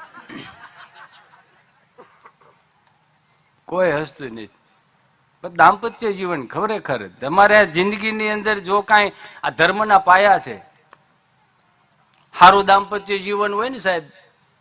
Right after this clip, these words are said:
ત્યાં છત્રપતિ શિવાજીની થાય. નકર હમણાં એક માળે પાણીપુરી ખાવા ગયા છે, તો ઓલા હાથમાં ડીશ લીધી ને, પાણીપુરી મૂકીને, મોઢા મૂકીને, <laughs> દાંત નમળે,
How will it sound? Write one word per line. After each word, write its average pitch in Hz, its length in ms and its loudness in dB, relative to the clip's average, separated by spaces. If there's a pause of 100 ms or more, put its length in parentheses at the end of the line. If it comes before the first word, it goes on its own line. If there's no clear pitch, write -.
ત્યાં 180 200 0
છત્રપતિ 190 640 -10
શિવાજીની 175 580 -6
થાય. 131 320 -6 (260)
નકર 156 220 -8
હમણાં 180 200 -2
એક 165 100 -6
માળે 185 340 -2 (220)
પાણીપુરી 175 500 -4
ખાવા 156 280 -4
ગયા 131 340 -8
છે, 90 160 -20 (800)
તો 131 100 -6
ઓલા 151 240 2
હાથમાં 170 340 2
ડીશ 180 240 -8
લીધી 190 260 -6
ને, 196 60 -10
પાણીપુરી 180 540 -2
મૂકીને, 190 420 -6
મોઢા 160 420 2
મૂકીને, 180 840 -8
<laughs> 151 60 -10
દાંત 170 260 4
નમળે, 185 320 -4